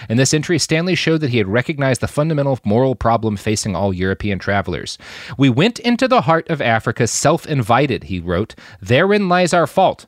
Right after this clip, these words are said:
but it was not so grave that our lives, when threatened, should be forfeited.'" So Stanley, Stanley knows it's fucked up to just barge into someone's home and then take their shit at gunpoint and kill them when they say,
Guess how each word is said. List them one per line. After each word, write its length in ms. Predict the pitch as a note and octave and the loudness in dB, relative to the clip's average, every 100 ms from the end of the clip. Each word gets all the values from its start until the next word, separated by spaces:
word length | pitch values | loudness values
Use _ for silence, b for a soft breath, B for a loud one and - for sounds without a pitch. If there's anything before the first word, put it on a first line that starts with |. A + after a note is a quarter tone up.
| - | -2
but 100 | B2+ | -2
it 60 | |
was 140 | B2 G#2+ | 0 0
not 260 | A#2 C#3 - | 2 2 2
so 200 | G3+ D#3+ | 0 2
grave 340 | A#2+ B2 A2 | 2 2 0
that 100 | A2+ | 0
our 120 | G#2+ | 2
lives, 480 | G2 C#3+ D3+ B2 - | 4 4 4 0 -2
when 120 | G#2 | -6
threatened, 440 | F2+ C#3 C#3+ G#2+ F#2+ | -4 -2 -2 -2 -6
should 180 | - G2+ | -6 -4
be 100 | F#2 | -4
forfeited.'" 540 | - G2+ E2+ C#2+ - _ _ _ b b b b b b | -2 -2 -2 -8 -10 _ _ _ b b b b b b
So 140 | G#3 | -2
Stanley, 560 | - D#4 E4+ E4+ D#4 - b b b b b | 2 2 2 2 0 -2 b b b b b
Stanley 520 | - - C4 E4 A3+ A3+ | -8 0 2 4 4 4
knows 720 | F#3 G3 F3 G#2+ C#2+ - - - | 6 6 4 2 -2 -10 -10 2
it's 240 | G3 - | 2 2
fucked 460 | - - A3+ - - | -12 0 0 2 2
up 240 | G3 - | 2 2
to 120 | - | -2
just 280 | C3 C#3+ - F#2+ - G#2 | 2 2 0 -10 -20 -6
barge 440 | F#2+ C3+ F#3 E3 | 4 4 4 2
into 160 | F3+ F3 | 0 0
someone's 440 | - D#3+ C#3 A#2+ | 2 2 2 2
home 360 | B2+ C#3 F#3+ G3+ | 2 2 2 0
and 200 | D#3+ C3+ | 0 2
then 120 | C3 A#2 | 2 -2
take 320 | - D#3+ - | 0 0 2
their 120 | D#3+ | 0
shit 240 | C3 - C#3+ | 2 2 2
at 160 | B2 | 2
gunpoint 480 | A#2 B2+ - F3+ F#3 | 2 2 2 2 2
and 200 | D3 A2+ | -2 -4
kill 240 | - D3 D3+ | 0 2 2
them 140 | C#3+ | 2
when 100 | B2+ | 2
they 140 | A#2 G#2+ | 2 0
say, 240 | C3+ A#2 | 0 -2